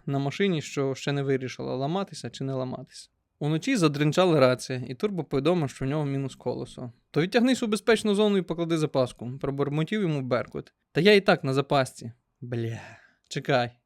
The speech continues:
їду». Він швидко накинув на себе броник, шолом, заскочив у пікап і погнав. Погода зіпсувалася і почав падати дощ. Дув сильний вітер,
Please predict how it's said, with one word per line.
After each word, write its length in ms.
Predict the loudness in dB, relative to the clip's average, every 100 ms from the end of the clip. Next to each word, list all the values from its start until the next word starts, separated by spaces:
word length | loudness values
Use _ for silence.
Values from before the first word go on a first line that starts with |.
| -6
їду». 400 | -4 -4 -6 -16 _ _ _ _ -2
Він 180 | 0 2
швидко 380 | 0 -4 -2 -4
накинув 420 | -2 -2 -2 -2
на 100 | -4
себе 260 | -4 -4
броник, 520 | -2 0 0 0 -6 -10
шолом, 540 | -2 2 2 0 -2
заскочив 480 | -4 -6 -6 -4 -4
у 40 | -4
пікап 380 | -6 -4 -4
і 60 | -6
погнав. 480 | -8 -6 -6 -8 -10 -20 _ _ _ _ 0
Погода 300 | 2 4 4
зіпсувалася 640 | 0 -2 0 2 2 -2
і 40 | -6
почав 320 | -4 -4 -2
падати 340 | -2 -4 -8
дощ. 500 | -8 -8 -8 -14 -16 -8
Дув 280 | -4 -4 -2
сильний 300 | -2 -2 -2
вітер, 360 | -4 -4 -6